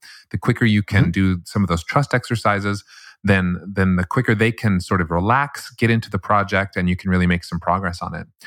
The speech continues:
Speaker 2: Absolutely.
Speaker 1: Uh, Yash, I think this has been a fantastic conversation today. Unfortunately, we are, we are out of time, but I think, uh, I think this has been a great roadmap for anyone looking to increase their lead generation. And, and I love, you know, coming back to what you said to open the show,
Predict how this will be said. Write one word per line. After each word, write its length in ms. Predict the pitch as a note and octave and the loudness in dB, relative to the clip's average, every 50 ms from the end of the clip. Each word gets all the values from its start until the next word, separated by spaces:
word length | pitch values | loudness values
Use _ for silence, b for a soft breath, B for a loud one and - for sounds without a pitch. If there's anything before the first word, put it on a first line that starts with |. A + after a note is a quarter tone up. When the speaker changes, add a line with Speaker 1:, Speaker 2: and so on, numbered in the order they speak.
| B B B B B B B B B | B B B B B B B B B
Speaker 2:
Absolutely. 380 | - F#2+ - G#2+ G#2 G#2 G2 G#2 | -6 -2 0 2 2 2 2 2
Speaker 1:
Uh, 20 | |
Yash, 320 | A2 B2 C3+ C#3 C3 - - | 2 2 2 2 0 -2 -2
I 120 | A#2+ B2 | -2 -2
think 220 | A#2 - C#3+ C3+ - | 0 0 -2 0 0
this 120 | D3 A#2+ | 0 2
has 100 | - B2+ | 2 2
been 180 | G#2 A#2+ A#2 A2+ | 2 2 2 2
a 60 | G#2+ | 0
fantastic 520 | G2+ - A2+ A2 G#2+ A#2+ B2 A#2 - A#2+ - | 0 0 -2 0 0 0 0 -2 -4 -6 -4
conversation 720 | - A#2+ A2 G#2 G#2+ G#2 - - G#2+ A2 - - A2 G#2+ | -2 0 0 0 0 -2 -2 -2 -2 -2 -2 -4 -4 -4
today. 280 | G2+ A2+ G2 G2 F#2+ F#2+ | -2 -2 0 0 0 0
Unfortunately, 520 | G2 F#2+ - A#2 A2 - A#2+ G#2 F#2+ G2 | -2 -2 -2 -4 -4 -2 -2 -2 -2 -2
we 140 | G2+ G2+ G2 | 0 0 0
are, 160 | F#2+ F2+ F2 | 0 -2 -2
we 140 | G2+ A#2 A2+ | -2 0 0
are 80 | G2 | 2
out 120 | E2 G2+ G#2+ | 2 2 0
of 140 | G#2 F#2+ - | -2 -4 -4
time, 240 | - A2 A2+ A2+ | -4 -2 -2 0
but 100 | G#2+ - | 0 0
I 100 | F#2 F#2 | 0 -2
think, 340 | F2+ - A#2+ A2+ G#2 - - | -2 -2 -2 -4 -2 -2 0
uh, 260 | G2+ F#2 F2 F2 E2 C2+ | 0 2 2 0 0 -2
I 120 | E2 G2+ | -4 -6
think 220 | G#2 - C3 B2+ - | -6 -6 -6 -4 -4
this 140 | B2 - | -2 -2
has 120 | - A2+ G2 | -2 -2 -2
been 180 | - G#2 G2 | 0 0 0
a 160 | F#2+ F#2 F#2 - _ - | 2 0 -2 -4 _ -4
great 300 | - B2 C3+ D3 - A2 | 0 0 0 0 0 2
roadmap 500 | G#2+ A2 B2+ D3 B2 A2+ G2+ F#2+ F#2 - | 2 2 2 2 2 0 0 0 -2 -2
for 240 | - - F#2+ - | -2 -2 -2 0
anyone 460 | A#2+ D3+ F3+ D#3+ B2 G2+ G2+ G2+ G2+ G#2 | 2 0 2 2 2 2 2 2 2 0
looking 320 | A2+ A2 - A#2 G#2+ G#2 - - | 0 0 0 -2 -2 -2 -2 -4
to 340 | - G#2+ G2+ G2 G2 G2 F#2+ - b b b b b b - | -2 -2 0 0 0 -2 -2 -6 b b b b b b -4
increase 420 | A2 G#2+ - - - C#3+ D#3+ - - | -2 -2 0 0 0 0 0 0 2
their 160 | C#3 B2+ A#2+ | 2 2 2
lead 180 | A2+ A2+ A#2 | 2 0 0
generation. 540 | A2 A#2+ A2 G#2+ G#2+ G#2 G#2 G2 - A2 G#2 | 2 2 2 2 2 2 0 0 -2 0 0
And, 220 | G2 F#2+ F#2 F2+ - | 2 2 0 0 -2
and 100 | F2+ F#2+ | -2 0
I 80 | F#2+ F#2+ | 0 0
love, 380 | G2+ A#2 B2+ B2+ B2 A#2+ - - A2 | 2 2 2 0 0 -6 -14 -10 -4
you 100 | A#2 A#2 | -2 0
know, 120 | A2 G2+ | 0 0
coming 200 | - - A#2+ A#2+ | 0 0 0 2
back 200 | A#2 A#2 A2 - | 2 0 0 -2
to 80 | - G#2 | -4 -4
what 100 | G2 D2 | -4 -2
you 80 | F2 | -4
said 220 | F#2 - - G2+ F#2+ | -4 -4 -4 -2 0
to 100 | - F#2 | 0 0
open 240 | G2+ G#2 - A2 G2 | 0 0 0 0 -2
the 80 | G2 | -2
show, 380 | F#2 - - G2 F#2 F#2 F#2+ | -2 -2 -2 -2 -2 -2 -2